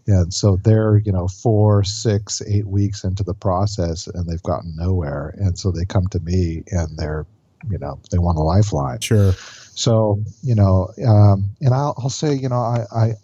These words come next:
Speaker 1: I, I have about ninety percent success
Speaker 2: Wow.
Speaker 1: in, in getting rid of, of the rogue sellers. Uh, the worst ones, though, it does take me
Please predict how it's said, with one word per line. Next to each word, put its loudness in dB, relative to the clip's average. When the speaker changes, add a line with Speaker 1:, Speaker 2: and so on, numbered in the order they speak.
Speaker 1:
I, 2
I 2
have 4
about 0
ninety 2
percent -2
success -4
Speaker 2:
Wow. 4
Speaker 1:
in, 0
in 6
getting 6
rid 6
of, -2
of 0
the 2
rogue 0
sellers. -2
Uh, 4
the 6
worst 4
ones, 0
though, 2
it -4
does 0
take 0
me -2